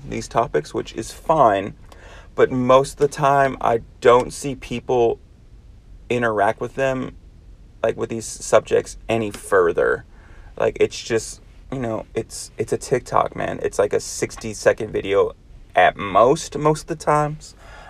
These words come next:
Um, but most of the time, let, the, the short, the short ones are fifteen seconds. Um, and most of the time, it's, like, people stitching the question, like, you know, something that's not in the Bible, and then they'll say their answer.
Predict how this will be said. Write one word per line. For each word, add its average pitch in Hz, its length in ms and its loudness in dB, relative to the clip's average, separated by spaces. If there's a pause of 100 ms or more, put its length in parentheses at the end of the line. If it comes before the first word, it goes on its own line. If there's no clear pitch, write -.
Um, 107 320 6
but 107 120 6
most 113 240 0
of - 60 -18
the - 60 -6
time, 113 160 0
let, 110 140 0 (220)
the, 107 160 6
the 110 140 -2
short, - 400 0
the 107 140 -6
short 110 260 -2
ones 104 160 -4
are 113 80 -2
fifteen 110 340 -4
seconds. - 480 -8 (680)
Um, 120 500 2
and 113 380 -2
most 113 180 4
of 113 80 -8
the 127 60 2
time, 107 120 2
it's, 113 140 -2
like, 110 200 6
people 110 440 -2
stitching - 680 -4 (140)
the 101 400 -10 (300)
question, 135 500 2 (140)
like, 104 200 -6
you 110 80 -8
know, 104 100 -6
something 107 240 -4
that's 92 140 -6
not 113 80 -2
in - 60 -6
the 95 60 -6
Bible, 110 300 0
and 120 120 -2
then 107 400 -4
they'll 113 200 8
say 110 220 6
their 104 180 6
answer. 104 340 2